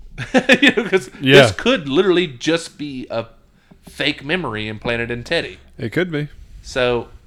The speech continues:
Speaker 1: whether these people were massacred is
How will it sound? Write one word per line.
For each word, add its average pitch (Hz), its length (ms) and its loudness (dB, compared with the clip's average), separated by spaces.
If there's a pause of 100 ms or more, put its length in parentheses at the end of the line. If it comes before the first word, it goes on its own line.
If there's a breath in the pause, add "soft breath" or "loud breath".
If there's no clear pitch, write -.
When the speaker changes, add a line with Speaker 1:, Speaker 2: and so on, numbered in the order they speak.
(400)
Speaker 1:
whether 147 220 -4
these 151 180 -6
people 139 220 -10
were 143 260 -2
massacred 120 680 -6 (400)
is 120 240 -12